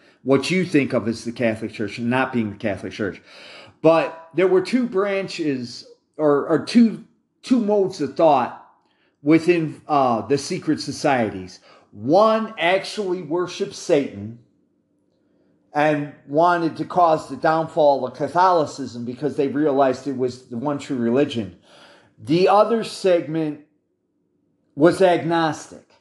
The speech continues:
You know, um, they didn't, they didn't necessarily worship Jesus Christ and they didn't worship Satan. They just wanted man to be the ultimate authority.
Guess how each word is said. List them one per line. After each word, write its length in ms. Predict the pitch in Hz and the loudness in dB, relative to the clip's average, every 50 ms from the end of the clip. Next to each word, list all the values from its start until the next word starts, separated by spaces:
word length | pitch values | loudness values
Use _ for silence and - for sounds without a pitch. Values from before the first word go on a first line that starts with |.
| _ _ _ _ _ _ _ _ _ _ _ _ _ _ _ _ _ _ _ - | _ _ _ _ _ _ _ _ _ _ _ _ _ _ _ _ _ _ _ -6
You 160 | 123 113 117 | -2 0 2
know, 400 | 110 107 98 95 92 90 - - - | 2 2 0 -2 -4 -6 -8 -6 0
um, 640 | 117 113 120 120 117 110 101 101 98 92 87 85 - _ _ _ _ _ _ _ _ | 2 4 4 4 4 2 0 -4 -8 -12 -14 -18 -20 _ _ _ _ _ _ _ _
they 220 | 101 - 175 190 180 | 0 4 6 6 8
didn't, 400 | 220 214 208 165 180 175 - - _ _ _ _ _ _ _ _ _ _ _ - | 8 6 6 4 0 -10 -16 -20 _ _ _ _ _ _ _ _ _ _ _ -6
they 120 | 147 160 | -2 0
didn't 240 | 180 190 185 185 185 | 2 0 0 0 0
necessarily 760 | 190 185 - - 170 156 - - 202 190 185 180 170 160 147 | 0 0 0 -2 -6 -8 -2 2 2 4 4 4 2 2 0
worship 760 | 135 151 190 185 165 - - 165 156 131 - - - _ _ _ _ _ _ _ _ _ _ _ _ _ _ _ - | 2 2 2 2 2 0 0 0 0 0 -2 -6 -18 _ _ _ _ _ _ _ _ _ _ _ _ _ _ _ -16
Jesus 480 | 123 - 185 214 190 127 147 139 - | -8 -4 -2 -2 -2 -2 -2 -4 -4
Christ 560 | - - 190 185 170 160 147 - - - - _ _ _ _ _ _ _ _ _ - | 0 2 2 4 4 2 0 -4 -8 -14 -20 _ _ _ _ _ _ _ _ _ 0
and 200 | 160 160 156 160 | 2 2 2 2
they 120 | 165 156 | 2 2
didn't 420 | 151 180 175 147 151 156 156 - 120 | 4 4 2 2 0 -4 -8 -8 -6
worship 540 | 139 143 175 175 165 165 - - 135 117 | -4 0 0 0 0 0 -4 -6 -6 -8
Satan. 560 | - - - 202 208 208 202 147 147 139 135 120 | -6 0 4 4 4 4 2 -4 -10 -8 -2 0
They 160 | 156 160 160 | 2 2 2
just 360 | 123 151 175 170 151 - - | 0 0 0 0 0 -2 -6
wanted 460 | 156 160 160 160 156 147 147 117 101 | -6 -2 0 0 0 0 -2 -4 -4
man 400 | 127 143 151 160 160 156 151 120 | -2 0 0 2 2 0 0 -2
to 60 | 135 | -2
be 200 | 123 123 135 139 | -2 -2 -2 -4
the 200 | 127 - 127 131 | -2 -2 0 2
ultimate 520 | 135 139 135 120 - - 139 131 123 110 110 | 2 2 2 0 -2 -6 -8 -8 -6 -6 -6
authority. 600 | 107 - - 147 143 131 117 98 87 87 82 | -8 -6 -2 0 0 0 0 -2 -4 -8 -14